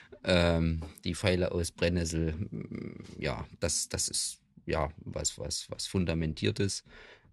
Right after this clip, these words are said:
Ähm, und dann natürlich meine, meine Lebenswelt. Ich hatte einen ganz tollen Mentor während meiner Diplomphase, ähm,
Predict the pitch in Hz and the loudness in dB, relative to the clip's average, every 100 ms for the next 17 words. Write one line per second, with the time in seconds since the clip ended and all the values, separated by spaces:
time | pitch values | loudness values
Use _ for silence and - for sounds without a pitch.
0 | - - 80 80 80 80 80 - 80 85 | -6 2 4 6 4 2 0 -2 0 2
1 | 85 80 87 85 - 76 78 76 71 78 | 2 2 2 2 0 0 0 -2 -4 -6
2 | 78 78 76 76 73 - - 92 98 95 | -4 -4 -4 -4 -6 -8 0 6 6 6
3 | - 92 92 - 82 71 - 80 - 80 | 2 2 2 0 -10 -8 -6 -6 -6 -6
4 | 80 78 - 85 82 78 78 80 85 - | -4 -6 -2 0 0 0 0 0 -2 -2
5 | 85 82 78 76 76 76 78 76 - 80 | -4 -2 -2 -2 -2 -2 -2 -4 -2 -2
6 | 73 73 71 69 69 73 - - 76 90 | -2 -2 -2 -4 -6 -8 -4 -4 0 0
7 | 98 98 90 87 90 90 85 82 - _ | 0 0 -2 -2 0 -2 -4 -6 -16 _
8 | _ _ _ _ _ - - 78 76 71 | _ _ _ _ _ -2 0 -2 -2 -2
9 | 71 | -6